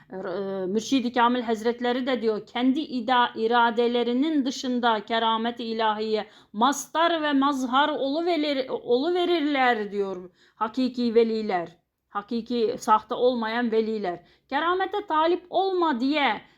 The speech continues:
e, cahil ya da cahil değil ilimler var ama sahte mürit, sahte şeyh,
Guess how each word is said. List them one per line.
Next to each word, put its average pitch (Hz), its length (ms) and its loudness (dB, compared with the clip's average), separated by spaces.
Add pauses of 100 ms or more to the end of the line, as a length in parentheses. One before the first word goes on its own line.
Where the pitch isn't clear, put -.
(100)
e, 208 80 -6 (680)
cahil 269 640 2 (380)
ya 220 220 -2
da 247 380 2 (140)
cahil 240 400 0
değil 262 200 -2
ilimler 262 560 0
var 285 200 0
ama 370 340 0
sahte 262 460 -4
mürit, 285 320 0
sahte 269 360 -6
şeyh, 285 320 -2